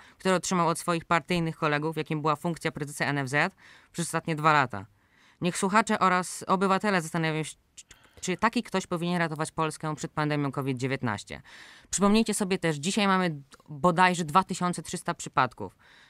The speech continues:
E, jak pokazują ostatnie dni, z, z każdym dniem to się zwiększa.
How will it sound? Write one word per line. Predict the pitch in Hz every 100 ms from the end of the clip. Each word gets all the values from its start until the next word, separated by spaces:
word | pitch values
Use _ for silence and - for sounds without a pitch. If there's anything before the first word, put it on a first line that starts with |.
| _
E, | 120 139 143 151 147 143 135
jak | 143 175
pokazują | - 180 180 170 180
ostatnie | 160 - 175 175 170
dni, | 170 180 190 190
z, | - 151 - - -
z |
każdym | - 190 175 185 170
dniem | 180 175
to | 175
się | 170
zwiększa. | 160 180 170 139 117 110